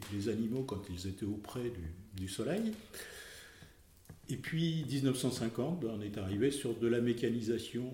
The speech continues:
de l'agriculture. Il a fallu dégager les, les pièces, euh, pour, de façon à pouvoir travailler avec des engins. Donc, on a commencé à arracher les arbres. On a commencé également à aller chercher ces fruits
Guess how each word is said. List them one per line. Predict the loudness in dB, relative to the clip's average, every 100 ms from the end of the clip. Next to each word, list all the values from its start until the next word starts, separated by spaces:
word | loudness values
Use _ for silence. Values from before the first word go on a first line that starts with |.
| -4
de | -4
l'agriculture. | -4 -4 -4 -4 -4 -4 -2 0
Il | 0
a | 0
fallu | 0 2 2 0
dégager | 4 6 6 6 6 6 6
les, | 2 0 -4 -4 -6 -8 -8 -8 -4
les | -4
pièces, | 0 0 0 -2 -4 -2
euh, | -2 0 -2 -6
pour, | -12
de | -12
façon | -8 -6 -4 -4
à |
pouvoir | -2 -2 -2
travailler | -2 0 2 4 2 2
avec | -2 -4
des | -4 -4 -2
engins. | -2 -2 0 -2 -4 -14 -16 -18 4
Donc, | 6 8
on | 8
a |
commencé | 8 8 8 6 6
à | 8
arracher | 6 2 2
les | 2 2
arbres. | 0 0 -2 -2 -8 -14 -14 -16 -20 -20 -20 -14 -14 -14 2
On | 6 8
a | 6
commencé | 4 4 2 0 2 0 -2 -2
également | 0 0 0 0 0 0
à | -2
aller | -2 0 -2
chercher | -4 -6 -4 -4
ces | -2 -6
fruits | -2 -2 -2 -4